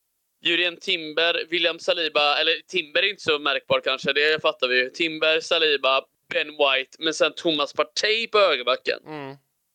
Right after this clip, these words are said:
Speaker 1: Och här frågar de ju Mikael Arteta innan matchen, så frågar de så här: "Ja, är det här nå liksom, eh, vad ska man säga, är det här nå,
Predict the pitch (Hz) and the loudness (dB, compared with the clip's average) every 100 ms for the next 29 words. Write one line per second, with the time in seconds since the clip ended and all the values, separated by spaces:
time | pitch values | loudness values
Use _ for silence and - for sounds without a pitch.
0 | _ _ _ _ - 160 180 180 - 247 | _ _ _ _ -6 -2 -2 -2 -2 0
1 | 233 156 135 143 165 240 254 262 226 208 | 2 2 2 0 0 -4 -4 -2 0 0
2 | 185 147 139 - 202 151 135 139 139 - | 0 0 -2 -2 -4 -4 -4 -2 -2 -6
3 | - 202 190 180 220 170 151 147 160 143 | -4 -4 -4 0 4 4 2 0 0 0
4 | 127 123 _ _ - 156 170 170 175 160 | -2 -8 _ _ -2 0 0 -2 0 0
5 | 147 139 143 147 143 143 143 147 - 156 | 0 0 0 2 4 4 2 0 0 2
6 | 147 147 143 143 143 143 139 _ _ _ | 2 0 -2 0 0 -2 -10 _ _ _
7 | _ _ _ _ _ _ _ _ _ _ | _ _ _ _ _ _ _ _ _ _
8 | _ _ 156 156 160 160 165 143 131 135 | _ _ -2 -2 -2 0 0 2 0 0
9 | 147 151 156 147 135 139 139 143 143 | 0 0 0 0 -2 -2 0 4 6